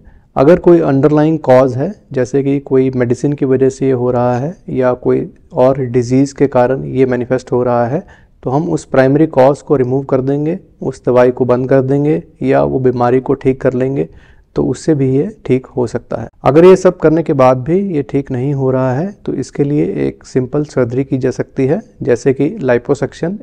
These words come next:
and mastectomy। Liposuction का मतलब है कि बहुत ही छोटे चीरे से हम ब्रेस्ट के अंदर एक्सेसिव फैट को रिमूव कर सकते हैं। अगर फैट ही मेजर कंटेंट है, तो liposuction से ही ये निकाला जा सकता है,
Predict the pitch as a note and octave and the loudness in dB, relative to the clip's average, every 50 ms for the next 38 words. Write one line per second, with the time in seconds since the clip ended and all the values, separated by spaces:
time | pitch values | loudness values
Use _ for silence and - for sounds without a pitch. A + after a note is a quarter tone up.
0 | F#3+ D3 B2 B2 B2 C#3 - - - C3 A#2+ A2+ - - B2 A#2 - - C3 C#3 | -8 -6 -6 -6 -6 -6 -10 -10 -8 -8 -8 -8 -6 -8 -8 -8 -8 -8 -8 -6
1 | G3+ A3+ - _ C3 C3 C3+ C3+ - D#3+ - E3 D3+ - - F#3 F3 F3+ D3+ D3 | -6 -8 -8 _ 0 0 0 0 0 0 0 0 0 0 -2 0 2 2 2 2
2 | - - D#3+ D#3 C#3+ D3 D3+ F3 F#3 - - D#3 C#3+ C3+ B2 C#3+ D#3+ E3 - F3+ | 2 0 0 0 2 0 -2 -2 -4 -4 -4 -4 -2 0 2 2 2 2 2 0
3 | F3 E3+ - D3+ C3+ C3 - D#3+ D#3 - - C3+ C3 C#3 D3 C#3+ - D3 C#3 C3 | -2 0 0 -2 0 0 0 0 -2 0 0 2 4 4 4 2 2 0 0 0
4 | D3 F#3+ G#3 G3 E3 C3 C3 C3 C#3 C3+ - - - D3 C#3 C3+ C3+ D3 - - | -2 -4 -4 -6 -4 -2 -2 -2 -2 -2 -6 -8 -8 -6 -4 -4 -4 -4 -6 -6
5 | D3 C#3+ - - - C#3 C#3 - - F3 - - - - C3+ C3 C#3 C#3 - - | -8 -10 -8 -6 -6 -6 -4 -4 -6 -6 -6 -6 -4 0 2 2 2 2 0 -2
6 | - D3+ D3+ C#3+ - - - B2+ B2 B2 A#2+ - - G#2+ - - - B2 - - | -2 -2 -2 -2 -4 -4 -4 -2 -2 -2 -2 -2 -2 -2 -2 -2 -8 -10 -4 -2
7 | C3 B2 D3 G#3+ A#3+ - - C3 B2+ D#3 D#3+ D#3 - C#3+ C#3+ D3 D#3 - E3 F#3 | -2 0 0 -2 -4 -4 -2 2 4 4 4 4 4 4 6 6 4 4 2 2
8 | F#3+ F#3 D#3 C#3+ C3+ D3+ D#3 C#3+ - C3+ C3 B2+ C3+ C3+ C3+ C3+ - C3+ D3+ F#3 | 2 4 4 4 4 2 2 2 0 0 0 0 -2 -2 -2 -4 -4 -4 -4 -4
9 | G3+ - - - - C#3+ D3 D3 C3+ B2 B2 - D3 C#3 - C3 C3 - - C#3+ | -4 -8 -10 -6 -2 -2 0 2 2 2 2 0 -2 -4 -4 -6 -8 -6 -6 -6
10 | C#3+ C3 - - C#3 B2+ C#3+ E3 F3+ F3+ D#3 C3+ C3 D3 F3 E3 C#3 B2 - A#2+ | -6 -6 -4 -2 -2 -2 0 -2 -2 -2 0 0 0 0 0 -2 -4 -2 0 0
11 | A#2+ A#2+ B2 A#2+ A#2 A#2 - - A#2 - - B2 A#2+ B2 D#3 G#3+ - - - - | 2 2 2 0 0 -2 -4 -6 -10 -4 -2 0 0 0 -2 -4 -6 -10 -18 -20